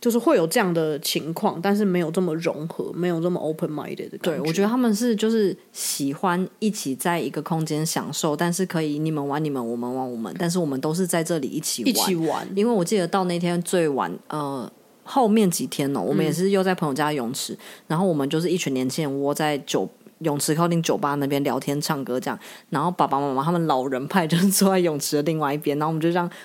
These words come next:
Speaker 2: 互相都在那边 enjoy 自己的空间，但是
Speaker 1: 对。
Speaker 2: 就是你可以同时一起享受，但是在不同的方向上，我觉得超棒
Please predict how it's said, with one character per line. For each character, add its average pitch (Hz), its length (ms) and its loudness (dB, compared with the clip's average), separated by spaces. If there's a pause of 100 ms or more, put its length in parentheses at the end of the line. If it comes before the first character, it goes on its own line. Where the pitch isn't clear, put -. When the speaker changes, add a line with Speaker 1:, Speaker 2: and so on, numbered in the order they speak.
Speaker 2:
互 190 240 4
相 165 240 2
都 170 100 2
在 175 140 2
那 175 100 2
边 165 200 0
enjoy 147 440 2
自 165 160 0
己 143 140 -2
的 120 100 0
空 147 260 -2
间， 147 220 0
但 160 160 0
是 180 120 0
Speaker 1:
对。 156 180 -2 (180)
Speaker 2:
就 285 180 2
是 247 120 0
你 208 80 6
可 240 120 4
以 226 60 4
同 175 180 2
时 165 160 0
一 180 60 2
起 170 140 0
享 - 240 -2
受， 170 180 0
但 170 160 0
是 170 80 -2
在 170 100 0
不 170 160 -4
同 147 240 -4
的 123 300 -4 (920)
方 147 300 2
向 139 240 0
上， 95 220 -2
我 135 80 -2
觉 131 100 0
得 135 60 4
超 147 180 2
棒 - 240 -2